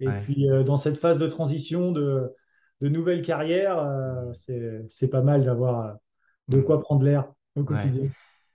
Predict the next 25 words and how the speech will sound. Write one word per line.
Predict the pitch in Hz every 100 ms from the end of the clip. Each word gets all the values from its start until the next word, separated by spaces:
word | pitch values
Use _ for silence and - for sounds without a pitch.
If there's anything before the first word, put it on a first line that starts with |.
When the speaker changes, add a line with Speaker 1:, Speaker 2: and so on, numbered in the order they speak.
| _ _ -
Speaker 2:
Bah |
écoute, | 113 139 135 -
moi | 117 127
je | 110
vais | 123
finir, | 123 127 120
euh, | 120 120
cette, | 117 117 - 113
cette | 117 113
entrevue | 123 - 113 131
en | 127
te | 131
remerciant. | 123 117 - 151 151 123
Évidemment, | 107 110 120 135 147
on | 120
va | 110
tous | 127 110
te | 123
remercier, | 120 117 - 135
les | 123 113
auditeurs, | 117 113 113 131 120
euh, | 113
Jonathan, | 110 113 117 131 135
pour | 113 107
ce, | 113